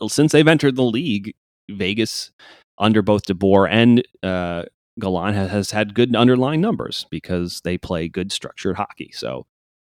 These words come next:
yeah, um, not sold on Rick Tocchet. I don't really know, but it, it, people seem to like him a lot. So we'll see. Maybe he, maybe he did get a bad deal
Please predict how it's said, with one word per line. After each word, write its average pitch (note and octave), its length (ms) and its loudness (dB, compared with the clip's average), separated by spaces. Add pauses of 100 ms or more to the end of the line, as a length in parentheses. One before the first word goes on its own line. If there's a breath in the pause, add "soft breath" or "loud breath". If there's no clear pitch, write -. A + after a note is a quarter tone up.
(200)
yeah, D#3+ 160 4 (420)
um, D#2+ 480 -8 (380)
not A#2 240 -2
sold A#2+ 220 4
on G#2+ 120 4
Rick A2 140 -4
Tocchet. G#2+ 440 -2
I G2 80 0
don't G2+ 180 -2
really F#2+ 220 -2
know, F#2+ 480 -2 (120)
but F#2 140 -4
it, F#2 120 -10
it, - 200 -10
people G2+ 260 -2
seem G#2 180 -4
to E2+ 80 -6
like G#2+ 200 -2
him G#2 100 -2
a E2 40 -4
lot. E2+ 340 -8
So F2 260 -8
we'll F#2 120 -8
see. G2 160 -6
Maybe E2+ 260 -6
he, F2+ 280 -6
maybe G#2 200 -2
he A2 100 0
did A2+ 160 -2
get F2+ 120 -2
a D#2+ 40 -6
bad E2 280 -6
deal D2+ 360 -8